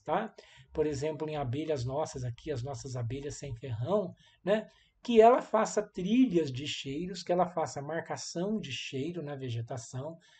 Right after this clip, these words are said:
até o alimento, até o alimento em que ela deseja, e ela volta pra colônia e faz uma comunicação,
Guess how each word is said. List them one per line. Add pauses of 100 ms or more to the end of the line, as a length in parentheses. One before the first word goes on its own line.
(160)
até
o
alimento,
até
o
alimento
em
que
ela
deseja, (420)
e
ela
volta
pra
colônia (300)
e
faz
uma (460)
comunicação,